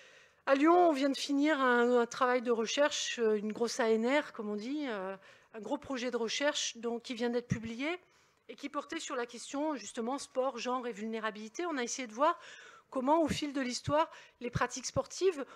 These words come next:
ont contribué à fragiliser les femmes, ou au contraire, c'est bien les deux qu'on a examinés, ou au contraire, ont contribué à émanciper et à permettre de, euh, d'a-, d'acquérir du pouvoir, euh, par les sports. Et qu'est-ce qu'on a montré ? On a montré que les sportives, effectivement,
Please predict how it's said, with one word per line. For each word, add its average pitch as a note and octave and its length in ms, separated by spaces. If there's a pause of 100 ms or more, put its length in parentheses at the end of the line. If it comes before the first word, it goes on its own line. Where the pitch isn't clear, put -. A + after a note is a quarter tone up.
(140)
ont B3+ 140
contribué D#4 680 (360)
à A3+ 100
fragiliser A#3 640
les A#3 100
femmes, F4 320
ou C#4 140
au C4+ 80
contraire, F4+ 640 (260)
c'est - 140
bien C4 160
les C4 120
deux D#4+ 200
qu'on B3+ 180
a G3+ 60
examinés, G#3 540
ou B3+ 120
au A#3 60
contraire, D#4 380
ont C#4 100
contribué B3 640
à G#3 140
émanciper B3 680 (420)
et A3 80
à G3 60
permettre A#3 380
de, A3 180 (280)
euh, A3+ 120
d'a-, G#3+ 200
d'acquérir A#3+ 480
du G#3 120
pouvoir, G#3 520 (260)
euh, G#3 60
par A3+ 180
les G#3+ 80
sports. F#3+ 340
Et - 80
qu'est-ce - 180
qu'on C#4+ 160
a C4+ 80
montré ? B3+ 360
On E4+ 100
a B3 60
montré A#3 260
que - 80
les B3 100
sportives, B3 520
effectivement, A3 520